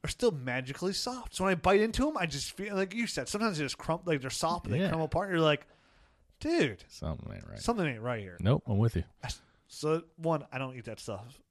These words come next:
Speaker 1: mostly. But if I do, like, if I go to the grocery store, like, the wife brought home the other day, and it was like a, it was, I asked this 'cause she had a variety pack of cookies. It
Speaker 2: Yeah.
Speaker 1: was double chocolate chunk,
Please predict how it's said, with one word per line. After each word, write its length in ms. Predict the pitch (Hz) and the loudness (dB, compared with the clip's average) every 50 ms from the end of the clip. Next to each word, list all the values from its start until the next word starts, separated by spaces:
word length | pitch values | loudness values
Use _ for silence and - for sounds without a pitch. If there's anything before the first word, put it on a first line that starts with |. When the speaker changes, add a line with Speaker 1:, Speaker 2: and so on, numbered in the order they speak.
| _ _ _ - | _ _ _ -12
Speaker 1:
mostly. 420 | 131 113 104 92 - - 64 58 - - _ _ _ _ _ _ _ _ | -10 -10 -8 -8 -10 -12 -16 -16 -20 -20 _ _ _ _ _ _ _ _
But 120 | - 123 110 | -8 -8 -8
if 40 | |
I 60 | 110 110 117 | -8 -10 -2
do, 400 | 117 175 190 160 113 87 90 107 _ _ _ _ _ _ _ | 2 4 6 6 4 2 -6 -16 _ _ _ _ _ _ _
like, 100 | - 110 110 | -12 -10 -8
if 40 | 107 | -6
I 40 | |
go 60 | 117 117 | -6 -6
to 40 | |
the 80 | 107 104 | -6 -4
grocery 300 | 104 113 113 - - 117 | -4 -4 -6 -6 -8 -10
store, 200 | - 123 120 120 | -6 -6 -4 -4
like, 120 | 113 104 | -6 -6
the 60 | 95 101 | -8 -8
wife 200 | 101 104 104 - | -8 -8 -8 -8
brought 200 | - 107 107 110 | -8 -8 -8 -8
home 120 | 110 107 | -8 -10
the 60 | 107 | -10
other 100 | 107 107 107 | -10 -10 -8
day, 180 | 110 113 120 | -8 -8 -8
and 100 | 113 107 | -8 -10
it 20 | 101 | -10
was 80 | 95 | -12
like 140 | 98 95 - | -14 -14 -14
a, 80 | 101 - _ - | -16 -18 _ -10
it 60 | 123 117 104 | -10 -8 -8
was, 40 | 113 - - | -10 -14 -8
I 100 | - 123 | -4 -2
asked 260 | 127 139 139 127 - - | 0 0 0 0 -2 -6
this 100 | 101 - | -12 -12
'cause 160 | - 113 - | -12 -12 -10
she 80 | - | -8
had 100 | 120 113 | -8 -8
a 40 | 107 | -8
variety 400 | 98 113 110 110 110 110 107 104 _ _ _ - | -6 -6 -6 -6 -6 -6 -8 -10 _ _ _ -10
pack 180 | - 107 98 | -10 -10 -10
of 100 | 110 101 | -12 -8
cookies. 420 | 104 196 208 151 104 90 87 - - | 0 0 0 0 0 -16 -16 -10 -4
It 60 | - | -2
Speaker 2:
Yeah. 80 | 87 82 | 0 0
Speaker 1:
was 160 | 78 - - - - - - - _ _ - | 0 -4 -8 -14 -20 -20 -20 -20 _ _ -2
double 220 | 131 127 123 131 127 | -2 0 0 0 -2
chocolate 380 | - 135 127 - - 123 110 | 0 -2 -2 -2 -4 -10 -10
chunk, 380 | - - 147 139 147 151 - | -6 -4 -4 -4 -4 -6 -10